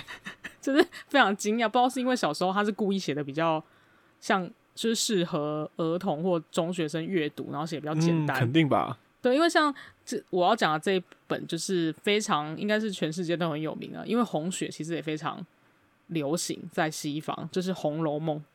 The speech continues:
Speaker 2: 嗯，嗯，嗯。
Speaker 1: 《红楼梦》我以前看的版本是，就真的是注音版的，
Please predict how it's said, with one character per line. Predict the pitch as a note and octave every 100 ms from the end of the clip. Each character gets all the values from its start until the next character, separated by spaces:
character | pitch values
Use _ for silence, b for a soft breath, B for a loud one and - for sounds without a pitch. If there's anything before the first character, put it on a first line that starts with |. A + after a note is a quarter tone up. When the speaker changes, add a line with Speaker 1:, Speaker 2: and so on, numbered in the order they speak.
| _ _
Speaker 2:
嗯， | D3 C#3 A#2 A#2+ C3+
嗯， |
嗯。 | A#2+
Speaker 1:
《红 | G#3+
楼 | B3+
梦》 | C#4 C#4+
我 | B3+
以 |
前 | - D#3+
看 | - G#3+
的 | E3+
版 | C#3+ D3+
本 | E3+ D#3
是， | - F#3+ E3 E3 _ _ -
就 | G#3
真 | G#3
的 | F#3
是 | F#3
注 | F3+
音 | D#3+ D#3
版 | D#3 -
的， | -